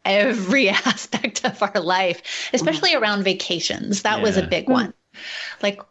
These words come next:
Speaker 1: what do you want out of this? What do
Speaker 2: Yeah.
Speaker 1: you not want out of this?
Speaker 2: Yeah.
Speaker 1: What would be the best thing that you could imagine about this?
Speaker 2: And sometimes it's really helpful when you're talking.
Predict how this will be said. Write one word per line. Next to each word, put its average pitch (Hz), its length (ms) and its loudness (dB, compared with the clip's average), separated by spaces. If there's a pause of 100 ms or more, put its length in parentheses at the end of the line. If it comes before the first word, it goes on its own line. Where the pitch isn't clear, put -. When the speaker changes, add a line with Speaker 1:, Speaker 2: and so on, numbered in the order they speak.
(160)
Speaker 1:
what 226 140 6
do 254 80 4
you 330 200 6
want 170 280 4
out 160 180 0
of 175 140 0
this? - 600 -4
What 190 200 4
do 208 40 4
Speaker 2:
Yeah. 226 60 6
Speaker 1:
you 254 80 8
not 220 380 6
want 160 260 4 (100)
out 165 200 -2
of 156 160 -2
this? - 560 -2 (140)
Speaker 2:
Yeah. 101 280 2
Speaker 1:
What 202 140 6
would 233 100 6
be 240 80 4
the 226 100 2
best - 420 0
thing 233 260 6
that 208 100 8
you 226 100 4
could 220 140 4
imagine 196 540 6
about 156 320 0
this? - 500 -4
Speaker 2:
And 151 100 2
sometimes 214 380 2
it's 156 140 2
really 143 240 4
helpful 120 360 2
when 113 120 4
you're 104 100 4
talking. 104 720 0